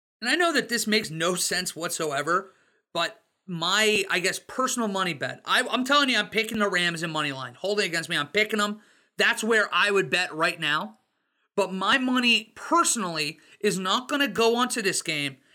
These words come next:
until the Bengals-Chiefs game is over. And again, this is ridiculous. Makes no sense whatsoever. But if the Bengals win that earlier matchup,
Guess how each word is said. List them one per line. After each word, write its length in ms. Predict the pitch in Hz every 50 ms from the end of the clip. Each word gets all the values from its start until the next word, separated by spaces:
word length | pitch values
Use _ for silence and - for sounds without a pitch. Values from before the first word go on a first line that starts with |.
| _ _ -
until 260 | 180 170 - 214 208
the 100 | 196 175
Bengals-Chiefs 800 | 139 - 196 233 277 285 269 233 214 - - - 247 226 - -
game 180 | 220 208 190
is 120 | 180 165 156
over. 320 | 156 147 139 123 113 - _ _ _ _ _ _ _ _ _ _ _ -
And 80 | 175
again, 380 | 220 220 190 254 254 220 170 - -
this 280 | 175 156 196 185 190 -
is 160 | 254 190 175
ridiculous. 640 | 220 220 175 - 208 196 196 - 170 147 143 -
Makes 260 | 170 180 180 170 - -
no 260 | 170 185 214 226 240
sense 320 | 220 - 247 240 214 -
whatsoever. 800 | 165 156 170 185 196 - - 190 190 170 160 151 135 139 - - _ _ _ _ _ _ _ _ _ _ -
But 120 | 208 202
if 100 | 196 202
the 100 | - 180
Bengals 460 | 143 - 208 202 247 277 339 - -
win 220 | 165 190 233 233 233
that 200 | 240 226 - -
earlier 420 | - 185 196 208 233 226 220 220
matchup, 600 | 208 175 175 196 214 214 214 - 156 135 139 -